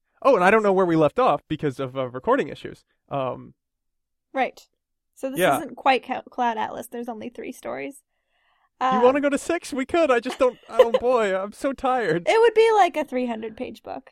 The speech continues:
Speaker 2: I don't know. How long was it? Actually, Cloud Atlas wasn't that long. It was like, uh, maybe like a hundred fifty pages.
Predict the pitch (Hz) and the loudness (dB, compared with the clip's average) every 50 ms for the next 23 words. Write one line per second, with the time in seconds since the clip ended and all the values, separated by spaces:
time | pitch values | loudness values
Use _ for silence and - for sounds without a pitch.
0 | _ - 320 403 415 330 269 226 240 - 339 415 466 480 466 453 453 415 - 539 | _ -4 -2 -2 -2 -2 -6 -8 -6 -4 -2 -2 0 0 -2 -4 -6 -6 -2 0
1 | 640 640 659 622 - - - - 587 587 554 554 523 466 381 370 - 302 277 269 | 2 2 2 2 -2 -6 -8 -6 -4 -2 0 0 -2 -2 -4 -6 -6 -8 -8 -6
2 | 254 233 - - - - - 269 277 285 294 320 311 - 339 320 311 - - 330 | -6 -8 -8 -8 -8 -10 -10 -12 -12 -16 -16 -14 -12 -10 -10 -10 -10 -12 -10 -8
3 | 311 302 302 302 294 294 311 440 494 466 403 277 262 - 233 220 214 - - - | -6 -6 -4 -4 -6 -8 -8 -8 -6 -6 -6 -6 -6 -8 -10 -12 -12 -12 -16 -16
4 | - - _ 254 - 262 277 277 285 277 - | -20 -20 _ -20 -20 -18 -18 -18 -20 -20 -20